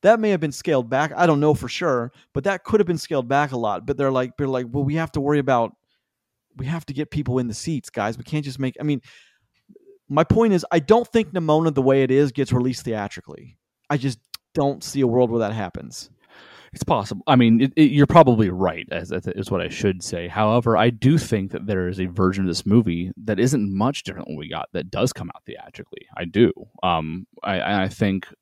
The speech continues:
Speaker 2: um, just some of the lighter subject matter that we've had in, in films along these same lines, like Lightyear and such. And, uh, what was the other one? The one that was really, that bombed really bad with the, uh,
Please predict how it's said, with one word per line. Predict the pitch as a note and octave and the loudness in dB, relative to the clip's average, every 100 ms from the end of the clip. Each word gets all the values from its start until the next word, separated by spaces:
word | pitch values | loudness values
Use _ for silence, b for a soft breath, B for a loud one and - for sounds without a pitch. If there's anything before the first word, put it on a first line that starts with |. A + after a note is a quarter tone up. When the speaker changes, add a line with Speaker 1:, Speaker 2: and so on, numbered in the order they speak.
| - | -4
Speaker 2:
um, | F#2 F2 E2+ F2+ A2 | -2 -2 -6 -10 -10
just | G#2 F#2+ | -6 -4
some | - G2+ | 0 0
of | F2+ | -2
the | F2 | 0
lighter | F#2 G2+ | 2 2
subject | G2+ F#2+ F2 D2+ | 2 -2 -4 -6
matter | F2 | -8
that | E2+ | -6
we've | F2+ F2+ | -6 -6
had | F2+ | -6
in, | E2+ E2+ _ - | -6 -8 _ -8
in | F2+ E2+ - | -6 -6 -4
films | F#2 E2 E2+ | -4 -4 -4
along | E2+ E2+ E2 | -4 -2 -4
these | E2 - | -6 -6
same | E2+ D#2 | -8 -8
lines, | D#2 F#2 F#2+ F#2 | -4 -4 -4 -8
like | F2+ - | -8 -4
Lightyear | F2+ - F#2 F#2+ F#2+ | -4 -4 -4 -6 -6
and | F#2 F2 E2+ - | -8 -8 -10 -8
such. | F#2 F2+ - - b b b - | -8 -8 -10 -16 b b b -6
And, | G2 F2+ | -4 -2
uh, | E2+ | -2
what | F2 F2 | -2 -2
was | F#2 | -2
the | F#2 | -2
other | F#2 | 0
one? | E2 E2 | -2 -2
The | |
one | F2 F2+ | -2 -4
that | - | -6
was | F2 | -8
really, | F2 E2 _ | -8 -10 _
that | F2+ - - | -10 -10 -10
bombed | E2 E2 F2+ | -8 -6 -4
really | F#2 | -4
bad | F#2 G2 G2+ G#2+ - _ _ - | -2 -2 -2 -4 -12 _ _ -8
with | F#2 - | -8 -6
the, | F#2+ | -4
uh, | F2+ F2 F2 | -4 -4 -4